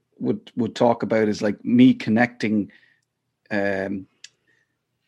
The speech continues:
the word success to the wrong things, or even the word success at all, or what success means, and, and the difference between contentment and success, or, and trying to figure all that out, and then realizing that, Jesus, I've,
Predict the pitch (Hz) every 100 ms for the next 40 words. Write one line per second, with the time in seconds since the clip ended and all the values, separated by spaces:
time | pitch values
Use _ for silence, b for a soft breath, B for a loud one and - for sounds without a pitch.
0 | _ - 107 117 107 - - - 131 120
1 | - 110 107 101 110 110 104 - 127 107
2 | 92 98 131 120 104 92 - 98 101 98
3 | 104 - 110 98 98 117 123 95 92 110
4 | - - - 107 - - 127 131 107 98
5 | 101 101 B B B 104 95 139 135 127
6 | - - - 107 92 104 - 127 127 120
7 | 98 101 92 87 - - - 113 95 -
8 | 98 92 b b b b b _ _ -
9 | - 104 107 101 - 113 104 - 117 113
10 | 110 101 98 107 117 101 101 107 107 127
11 | 147 123 113 104 101 98 98 - 160 110
12 | 101 147